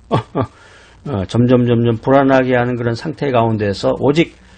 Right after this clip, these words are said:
하나님을 의지하고 하나님을 믿으면, 에, 말씀을 읽고 기도하면, 음, 그 믿음을 가지고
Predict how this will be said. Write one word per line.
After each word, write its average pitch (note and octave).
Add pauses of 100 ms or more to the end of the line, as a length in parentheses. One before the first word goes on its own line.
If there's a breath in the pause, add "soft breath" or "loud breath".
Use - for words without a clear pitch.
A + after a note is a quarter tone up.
(300 soft breath)
하나님을 F3
의지하고 B2 (480 soft breath)
하나님을 C3
믿으면, D3+ (880)
에, F2+
말씀을 C3
읽고 D3+
기도하면, D#3 (640)
음, G2 (160)
그 D3
믿음을 C#3
가지고 A2+